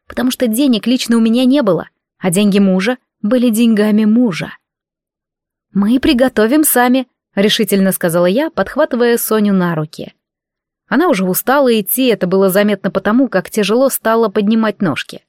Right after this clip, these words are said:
В продуктовую лавку разбойника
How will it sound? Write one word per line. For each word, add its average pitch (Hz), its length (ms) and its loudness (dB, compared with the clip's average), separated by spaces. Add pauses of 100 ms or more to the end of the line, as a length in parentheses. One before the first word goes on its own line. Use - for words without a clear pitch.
(1200)
В - 120 -20
продуктовую 185 640 2
лавку 180 280 0
разбойника 233 680 0